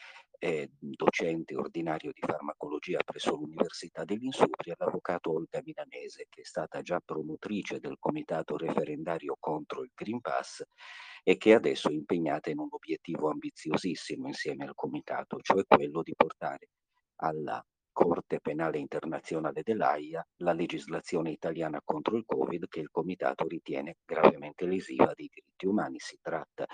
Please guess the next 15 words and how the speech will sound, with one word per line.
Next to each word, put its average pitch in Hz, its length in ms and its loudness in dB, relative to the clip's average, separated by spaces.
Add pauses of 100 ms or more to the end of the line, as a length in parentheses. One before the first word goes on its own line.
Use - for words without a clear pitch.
(460)
di 185 200 0
procedimenti 160 800 0
complicatissimi, 147 1120 -6
ovviamente, 76 760 0
e 92 120 -4
di 80 100 -8
un 71 140 -2
obiettivo, 76 580 0
ripeto, 80 540 -2
piuttosto - 500 0
ambizioso, - 760 -2
di - 120 -6
cui - 180 12
l'avvocato - 600 0
ci - 120 -4